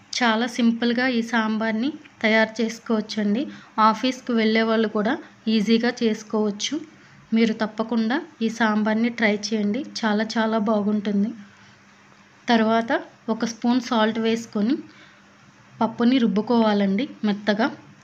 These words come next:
రుబ్బుకున్న తర్వాత ఇప్పుడు చింతపండు జ్యూస్ని యాడ్ చేసుకోవాలండి. తర్వాత మనం ఉడికించి పెట్టుకున్న వెజిటేబుల్స్ ముక్కలన్నిటిని వేసుకొని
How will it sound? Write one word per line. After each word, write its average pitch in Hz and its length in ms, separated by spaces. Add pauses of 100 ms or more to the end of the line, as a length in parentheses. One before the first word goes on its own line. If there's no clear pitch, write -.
(4000)
రుబ్బుకున్న 233 440 (100)
తర్వాత 208 340 (1200)
ఇప్పుడు 233 280
చింతపండు 247 540
జ్యూస్ని 233 400 (300)
యాడ్ 214 260
చేసుకోవాలండి. 214 760 (1000)
తర్వాత 226 420 (560)
మనం 226 280
ఉడికించి 233 440
పెట్టుకున్న 226 500 (180)
వెజిటేబుల్స్ 226 560 (100)
ముక్కలన్నిటిని 214 840
వేసుకొని 208 520